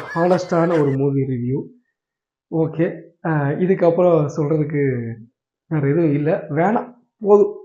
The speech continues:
ரொம்ப லென்த்தாவும் போயிட்டு இருக்கு. So, நம்முடைய இந்த மூவி ரிவ்யூ பார்த்துட்டு கண்டிப்பா நீங்க எவ்வளவு கதறி இருக்கீங்க, நீங்க எவ்வளவு செதறி இருக்கீங்கன்னு சொல்லிட்டு கமெண்ட்ல கமெண்ட்ஸ் பண்ணுங்க. இந்த வீடியோ பிடிச்சவங்க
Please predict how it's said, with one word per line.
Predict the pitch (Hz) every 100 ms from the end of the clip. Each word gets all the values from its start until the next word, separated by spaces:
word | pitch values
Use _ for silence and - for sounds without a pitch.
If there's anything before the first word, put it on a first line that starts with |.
| -
ரொம்ப | 170 170
லென்த்தாவும் | 165 156 156 170 165
போயிட்டு | 160 151
இருக்கு. | 147 165 220 - - _ _ _ _ _ _ _
So, | - 226
நம்முடைய | 240 254 247 214 190 170 147 139
இந்த | 135 127 127 123
மூவி | 143 185 175
ரிவ்யூ | 156 151 147
பார்த்துட்டு | 156 156 170 143
கண்டிப்பா | 135 156 160 160 131 120 123 _ _ _ _ _ _ _ _ _ _
நீங்க | 175 226 220
எவ்வளவு | 202 190 202
கதறி | 190 165 180
இருக்கீங்க, | 160 143 156 170
நீங்க | 160 170
எவ்வளவு | 160 170 156
செதறி | 165 175 165
இருக்கீங்கன்னு | 156 151 147
சொல்லிட்டு | 151 139 156 127 123 - _ _
கமெண்ட்ல | 147 143 170 147 127 117 113 - _ _ -
கமெண்ட்ஸ் | 143 156
பண்ணுங்க. | 156 127 143 220 - _ _ _
இந்த | 202 214 190 170
வீடியோ | 160 190 170 143 127 123 -
பிடிச்சவங்க | 151 143 147